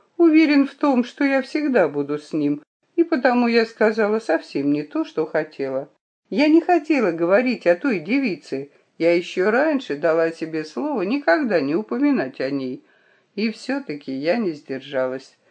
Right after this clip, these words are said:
Я спросила ехидно: «А та твоя тоже марсианка?» «Какая такая моя?» «Ну, а та, с которой ты тогда в кино был». Он снял очки, крепко вытер глаза,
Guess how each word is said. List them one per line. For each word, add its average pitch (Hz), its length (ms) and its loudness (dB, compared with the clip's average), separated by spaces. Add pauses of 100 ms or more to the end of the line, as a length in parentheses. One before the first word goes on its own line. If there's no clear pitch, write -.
(260)
Я 226 280 0
спросила 220 640 -2
ехидно: 156 800 -6 (600)
«А 320 200 4
та 214 640 2 (140)
твоя 285 580 4
тоже 392 380 0
марсианка?» 147 920 -2 (800)
«Какая 175 640 2
такая 165 540 4
моя?» 170 540 0 (420)
«Ну, 294 920 6
а 262 180 6
та, 269 400 2
с - 100 -18
которой 240 520 2
ты 269 120 0
тогда 269 360 4
в 269 80 -14
кино 240 360 4
был». 139 380 -6 (480)
Он 165 240 2
снял 156 380 0
очки, 151 520 -2
крепко 254 520 -2
вытер 160 400 -2
глаза, 151 580 0